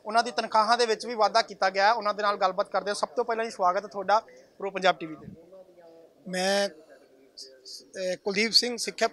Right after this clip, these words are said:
Speaker 2: ਐਜੂਕੇਸ਼ਨ ਪ੍ਰੋਵਾਈਡਰ, ਸਰਕਾਰੀ ਪ੍ਰਾਇਮਰੀ ਸਕੂਲ ਲਮਲੈੜੀ, ਬਲਾਕ ਸ਼੍ਰੀ ਅਨੰਦਪੁਰ ਸਾਹਿਬ, ਜ਼ਿਲ੍ਹਾ ਰੂਪਨਗਰ। ਅੱਜ ਮੈਂ ਆਪਣੇ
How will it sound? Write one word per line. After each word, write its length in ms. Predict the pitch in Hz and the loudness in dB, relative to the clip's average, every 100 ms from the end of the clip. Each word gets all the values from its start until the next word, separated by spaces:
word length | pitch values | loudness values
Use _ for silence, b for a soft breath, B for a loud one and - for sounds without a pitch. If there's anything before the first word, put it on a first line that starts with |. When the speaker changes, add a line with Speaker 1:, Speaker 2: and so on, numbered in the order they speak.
| - | 0
Speaker 2:
ਐਜੂਕੇਸ਼ਨ 300 | 208 208 240 | -2 0 -4
ਪ੍ਰੋਵਾਈਡਰ, 500 | 220 220 214 214 226 B B B B | 2 2 2 0 -2 B B B B
ਸਰਕਾਰੀ 340 | - - 202 | -6 0 2
ਪ੍ਰਾਇਮਰੀ 240 | 226 220 226 | 4 2 2
ਸਕੂਲ 300 | - 226 220 | -2 -2 -2
ਲਮਲੈੜੀ, 460 | 202 196 214 247 - _ b b - | 0 2 4 2 -2 _ b b -4
ਬਲਾਕ 220 | 180 208 | 4 4
ਸ਼੍ਰੀ 120 | - 226 | 4 0
ਅਨੰਦਪੁਰ 300 | 190 196 214 | 0 -2 2
ਸਾਹਿਬ, 200 | 226 214 | 2 4
ਜ਼ਿਲ੍ਹਾ 180 | 240 | 4
ਰੂਪਨਗਰ। 420 | 226 202 185 165 156 147 - - - _ - - | 4 0 -6 -6 -8 -14 -18 -20 -20 _ -8 0
ਅੱਜ 120 | 190 226 | 0 6
ਮੈਂ 400 | 226 233 226 226 - | 8 10 10 6 -2
ਆਪਣੇ 300 | 202 233 | -4 -2